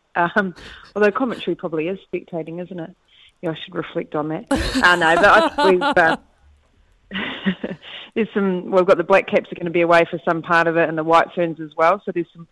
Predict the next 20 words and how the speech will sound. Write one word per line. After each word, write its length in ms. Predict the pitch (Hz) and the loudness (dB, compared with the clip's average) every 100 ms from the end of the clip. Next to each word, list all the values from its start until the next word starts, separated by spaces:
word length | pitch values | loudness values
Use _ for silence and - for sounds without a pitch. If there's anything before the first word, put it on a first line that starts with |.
| _ _ - _ - | _ _ -20 _ -6
opportunities, 760 | 185 185 185 175 165 165 165 | -6 -6 -4 0 2 0 -2
I 120 | - 165 | -4 -2
guess, 220 | 170 160 - - | -4 -6 -8 -2
um, 280 | 175 160 156 | 0 0 0
for 140 | - 170 - | 0 2 2
other 160 | 170 | 2
youngsters 520 | 170 165 - - 175 - | 0 0 -4 -10 -10 -10
to 100 | - | -12
step 240 | 165 185 170 | -4 -4 0
up 180 | 175 - | -2 -2
and, 260 | 160 160 - | -6 -6 -8
and 200 | 165 165 | -6 -2
make 180 | 165 - | -4 -2
their 120 | 156 | -4
mark. 400 | 156 175 190 - | -2 -4 -4 -6
And, 220 | 160 156 - _ - - | -6 -8 -14 _ -20 -6
yeah, 140 | - 185 | 2 4
I 60 | |
think 200 | 302 403 285 | 4 2 2
Otago 360 | 220 180 156 | 4 4 2